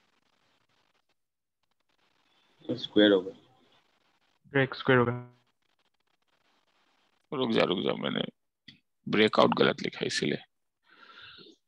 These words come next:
Speaker 3: ये माइनस फ़ाइव एक्स क्यूब है। हम्म, माइनस फिफ्टीन एक्स स्क्वायर, ठीक है। is equal to zero करोगे, अरे, तुम्हारा काम है, X का value दो आएगा, टू बाई थ्री और क्या।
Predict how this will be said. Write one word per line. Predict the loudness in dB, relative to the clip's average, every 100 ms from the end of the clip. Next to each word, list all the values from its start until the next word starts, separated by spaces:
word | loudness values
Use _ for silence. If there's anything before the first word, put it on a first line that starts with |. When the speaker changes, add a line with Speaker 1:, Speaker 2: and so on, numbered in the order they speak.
| _ _ _ _ 2
Speaker 3:
ये | 4
माइनस | 4 4 4 2 2 0
फ़ाइव | -2 -2 -2
एक्स | -6 -6
क्यूब | -6 -6 -8
है। | -10 -14 -20 _ _ _ _ _ _ _ _ _ -6
हम्म, | -6 -6 -10 -10 -14 -16 -18 2 6
माइनस | 8 8 6 4 4
फिफ्टीन | 4 6 6 6
एक्स | 6 4
स्क्वायर, | 0 0 -4 -6 -12 -2
ठीक | 0 0
है। | -6 -10 _ _ _ _ -20 -20 -20 -20 _ _ 4
is | 6
equal | 6 6 6
to | 4 6
zero | 8 8
करोगे, | 6 6 6 2 -2 _ _ _ _ -20 -18
अरे, | -12 -6 -4 -6 _ _ 0
तुम्हारा | 4 6 6
काम | 4 2 4
है, | 4
X | 2 2
का | 4
value | 4 4 4
दो | 4
आएगा, | 4 4 2
टू | 0 0 2
बाई | 2 0
थ्री | -2 0
और | 0 0
क्या। | -2 -4